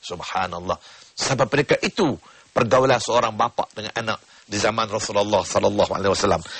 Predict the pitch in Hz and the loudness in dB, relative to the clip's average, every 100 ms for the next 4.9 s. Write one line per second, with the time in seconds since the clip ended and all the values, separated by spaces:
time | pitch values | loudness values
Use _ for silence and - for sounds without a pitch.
0 | - 139 156 247 247 226 165 156 165 147 | -4 2 4 4 4 4 2 0 4 4
1 | 98 - _ - - - - - 156 190 | 2 -4 _ -20 -20 -20 -12 -2 2 2
2 | - 180 170 147 151 165 139 151 131 117 | 2 2 2 0 2 2 2 0 0 -2
3 | - _ _ _ _ - - - _ _ | -6 _ _ _ _ -20 -20 -20 _ _
4 | _ _ _ _ _ _ - 127 131 | _ _ _ _ _ _ -4 0 2